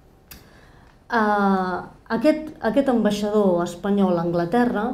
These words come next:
escriu a Luis Fernández de Portocarrero per dir-li que ha arribat una persona de Flandes, un altre espanyol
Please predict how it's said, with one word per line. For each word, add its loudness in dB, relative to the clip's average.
escriu 0
a 0
Luis 0
Fernández -2
de -2
Portocarrero 0
per 0
dir-li -2
que 2
ha 2
arribat 2
una 0
persona -2
de -4
Flandes, -2
un 0
altre -2
espanyol -4